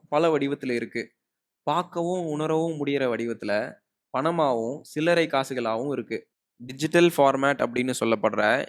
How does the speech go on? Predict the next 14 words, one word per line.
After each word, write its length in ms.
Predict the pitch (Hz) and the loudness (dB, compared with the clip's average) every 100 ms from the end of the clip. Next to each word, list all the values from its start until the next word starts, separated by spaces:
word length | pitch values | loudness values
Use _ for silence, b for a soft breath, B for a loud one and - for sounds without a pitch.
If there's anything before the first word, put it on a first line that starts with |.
| - 127 | -4 -2
எண்முறை 420 | 151 170 156 156 | 0 2 2 4
வடிவத்துல 500 | 127 120 117 104 101 107 135 | 2 2 -2 0 2 2 2
உங்களுக்கு 340 | - 120 117 120 | -4 -4 -2 2
ஏ 140 | 117 | 2
டி 140 | 123 127 | 2 0
எம் 140 | 113 | 0
கார்டு, 300 | 107 107 110 - | 2 2 2 -2
Google 300 | 120 131 123 113 | -2 0 0 0
Pay, 200 | 113 113 117 - | 0 0 -2 -8
PhonePe, 560 | - 123 135 120 113 110 - | -6 -4 -4 -2 0 0 0
ஆன்லைன் 380 | 107 131 139 123 | 0 2 2 0
பேங்கிங், 400 | 113 107 110 110 107 | -2 -2 -6 -10 -12
நெட் 280 | 110 117 120 123 | -4 -4 -4 -4
பேங்கிங், 460 | 120 113 110 110 | -4 -4 -8 -8